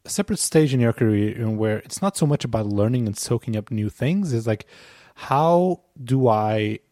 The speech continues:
practice and how do I put all of this knowledge and experience, like, to practice in, in the best way? Like, how can I cha-,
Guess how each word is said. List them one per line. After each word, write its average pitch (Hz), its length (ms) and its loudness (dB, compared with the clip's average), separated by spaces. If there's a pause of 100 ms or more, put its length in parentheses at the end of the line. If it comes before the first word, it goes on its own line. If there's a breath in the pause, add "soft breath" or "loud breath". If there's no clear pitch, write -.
(440)
practice - 640 -4
and 117 140 -2
how 120 120 -2
do 120 120 0
I 110 80 0
put 113 220 -4
all 123 240 0
of 127 60 -2
this 131 160 0
knowledge 107 300 -2
and 104 100 -4
experience, 127 640 0 (520 soft breath)
like, 117 220 -2
to - 80 -4
practice - 420 -4
in, 110 140 -4
in 107 80 -4
the 104 60 0
best 98 320 -8
way? 98 200 -12 (120)
Like, 107 120 -8
how 135 120 0
can 135 140 -2
I 113 260 0 (240)
cha-, - 260 -2